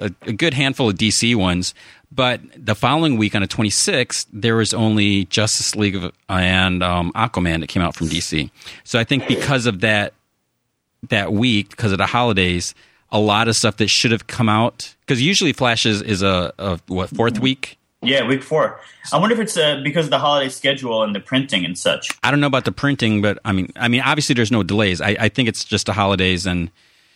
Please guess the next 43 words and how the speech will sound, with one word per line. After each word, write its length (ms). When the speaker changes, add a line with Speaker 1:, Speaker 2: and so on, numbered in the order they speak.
Speaker 1:
and 920
because 480
for 140
whatever 340
reason 340
D 140
C 240
felt, 420
"Let's 380
only 220
put 180
out 200
two 200
books," 580
which 220
is 160
kinda 280
good, 260
but 120
kinda 240
bad. 300
I 60
mean, 340
you 80
know, 100
I, 120
I, 140
I 100
Speaker 2:
Well 120
Speaker 1:
wonder 240
how 120
many 120
people 260
are, 120
are 160
going, 480
you 120
know, 100
went 200
to 60
the 60
comic 280
stores 480